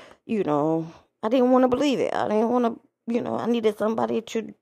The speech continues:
talk to, somebody I could lean on. And I gave the benefit of the doubt, but this nigga was, yeah.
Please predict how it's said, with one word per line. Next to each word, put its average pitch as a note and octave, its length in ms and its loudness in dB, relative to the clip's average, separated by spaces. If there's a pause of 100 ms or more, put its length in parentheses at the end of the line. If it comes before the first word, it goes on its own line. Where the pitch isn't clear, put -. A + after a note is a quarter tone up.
(240)
talk - 340 -2
to, G#3 400 -6
somebody G#3+ 340 -2
I G#3 80 2
could G3+ 200 -6
lean A3+ 360 2
on. F3+ 260 2 (640)
And D3+ 200 0
I E3+ 80 0
gave G3 380 2
the G3 60 0
benefit G3 400 -2
of A3 140 0
the A3 100 -2
doubt, B3 380 -2
but - 140 -10
this A3 140 -4
nigga G#3+ 380 -2
was, G3 460 -2 (2000)
yeah. F3 440 -4